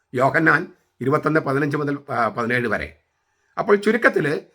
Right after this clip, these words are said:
പത്രോസിന്റെ നേതൃസ്ഥാനം, മുഖ്യ ഇടയസ്ഥാനം, ആ, അവനാവുന്ന പാറപ്പുറത്ത് സഭ പണിതിരിക്കുന്നു എന്നത് തുടക്കം മുതൽ,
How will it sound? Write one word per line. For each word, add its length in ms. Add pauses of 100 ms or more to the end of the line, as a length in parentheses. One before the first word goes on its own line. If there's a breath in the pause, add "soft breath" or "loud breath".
(280)
പത്രോസിന്റെ 520
നേതൃസ്ഥാനം, 920
മുഖ്യ 300
ഇടയസ്ഥാനം, 800 (480)
ആ, 300
അവനാവുന്ന 420
പാറപ്പുറത്ത് 600
സഭ 240
പണിതിരിക്കുന്നു 680
എന്നത് 360 (380 soft breath)
തുടക്കം 420
മുതൽ, 260